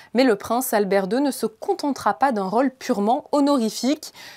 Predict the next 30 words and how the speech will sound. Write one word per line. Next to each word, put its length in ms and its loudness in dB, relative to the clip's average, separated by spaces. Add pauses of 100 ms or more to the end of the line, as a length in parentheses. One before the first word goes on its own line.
L'Union 560 4
internationale 880 4
motonautique 800 2
l'a 140 6
expliqué 560 -2
ce 180 -2
lundi 400 0
premier 460 2
novembre 480 2 (280)
à 120 4
l'occasion 460 0
de 120 0
son 200 -6
congrès 440 4
annuel. 540 4 (340)
Elle 160 2
a 140 6
annoncé 500 -2
que 140 -4
le 100 0
prince 380 -4
Albert 400 4
deux, 180 2 (120)
connu 340 0
pour 180 -8
son 320 -2
engagement 640 2
de 100 2
longue 300 2
date 340 2